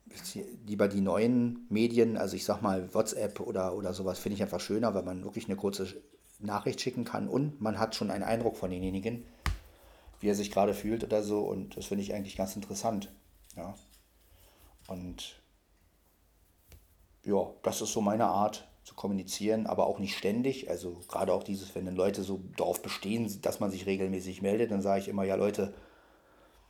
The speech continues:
ihr müsst euch bei mir ja auch nicht regelmäßig melden. Also ich verlange das gar nicht. Äh, jeder soll sich melden, wenn er das Gefühl hat, dass er sich melden will.“ Weil das finde ich viel spannender, wenn jemand zum Beispiel sagt, ähm,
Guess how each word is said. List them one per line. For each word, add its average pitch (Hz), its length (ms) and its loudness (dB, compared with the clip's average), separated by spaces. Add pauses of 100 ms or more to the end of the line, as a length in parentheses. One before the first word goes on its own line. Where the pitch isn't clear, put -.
(480)
ihr 117 100 2
müsst 123 220 2
euch 110 100 -2
bei 107 160 4
mir 107 100 0
ja 101 140 8
auch 220 140 8
nicht 202 180 4
regelmäßig 92 560 0
melden. 87 340 -4
Also 87 200 -8
ich 87 120 -10
verlange 139 280 0
das - 160 4
gar 95 180 -2
nicht. - 300 -10 (460)
Äh, 95 260 2 (720)
jeder 104 220 4
soll 107 160 8
sich 107 180 -2
melden, 107 420 2
wenn 101 160 2
er 110 140 6
das 101 160 2
Gefühl 107 300 -2
hat, 110 100 0
dass 98 120 4
er 98 80 2
sich 85 180 -4
melden 165 300 8
will.“ 85 240 -4 (720)
Weil 107 180 6
das 101 140 4
finde 110 160 2
ich 95 60 -2
viel 95 100 -2
spannender, 135 480 6
wenn 98 120 2
jemand 104 260 4
zum 107 80 0
Beispiel 101 240 0
sagt, 98 400 2
ähm, 92 360 0